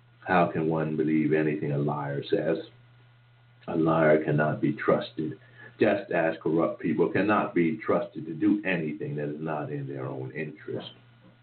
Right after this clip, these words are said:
Many of them are the first ones to tell you that now. Even the small bit of shame that they once had is gone.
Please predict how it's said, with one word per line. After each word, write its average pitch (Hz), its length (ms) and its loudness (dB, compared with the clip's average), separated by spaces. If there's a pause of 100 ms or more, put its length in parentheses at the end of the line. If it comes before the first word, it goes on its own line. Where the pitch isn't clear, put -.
(840)
Many 78 240 4
of 73 160 6
them 76 360 4
are 80 200 4
the 78 160 0
first 101 320 4
ones 95 200 0
to 107 140 -2
tell - 340 2
you - 140 -4
that - 340 -4
now. - 460 -12 (2500)
Even 92 520 4 (280)
the 82 160 -8
small 101 300 6
bit 87 140 4
of 80 100 4 (100)
shame 78 480 -2 (320)
that 80 120 -8
they 78 140 0
once 76 300 -4
had 78 240 -4
is 78 160 -4
gone. 76 400 -4